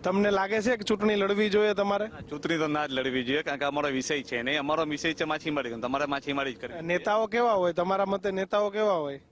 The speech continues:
Speaker 2: નેતા તો સારા જ હોવા જોઈએ, પણ આપણે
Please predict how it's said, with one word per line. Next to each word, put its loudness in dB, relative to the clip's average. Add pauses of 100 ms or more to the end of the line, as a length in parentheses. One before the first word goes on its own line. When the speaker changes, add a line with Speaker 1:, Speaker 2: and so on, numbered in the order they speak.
(400)
Speaker 2:
નેતા 0
તો 0
સારા 0
જ -6
હોવા 0
જોઈએ, 0
પણ -6 (680)
આપણે -2